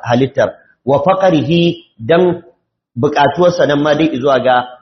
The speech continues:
ita halittar, ilaihim zuwa gare su. Fa innahu, domin shi Allah ganiyun anil alamina, mawadaci ne ga dukkan halittarsa, subhanahu wata'ala. To sannan wal arkanu wal a'dha'u wal adawatu, su kuma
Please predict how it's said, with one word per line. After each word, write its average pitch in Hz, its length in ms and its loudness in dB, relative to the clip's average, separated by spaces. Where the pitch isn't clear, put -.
ita 156 180 -2
halittar, 123 400 0
ilaihim 135 440 0
zuwa 127 220 0
gare 110 240 -2
su. 98 180 -16
Fa 139 120 -4
innahu, 151 380 2
domin 139 240 2
shi 151 120 -4
Allah 139 360 2
ganiyun 139 480 -2
anil 127 320 -10
alamina, 123 520 -4
mawadaci 127 520 0
ne 127 140 0
ga 110 100 0
dukkan 160 320 0
halittarsa, 113 520 -4
subhanahu 123 520 -2
wata'ala. 110 440 -2
To 110 60 -2
sannan 156 340 0
wal 139 200 0
arkanu 160 640 -2
wal 135 160 0
a'dha'u 131 840 -2
wal 123 280 0
adawatu, 127 720 -2
su 156 220 -6
kuma 156 160 -2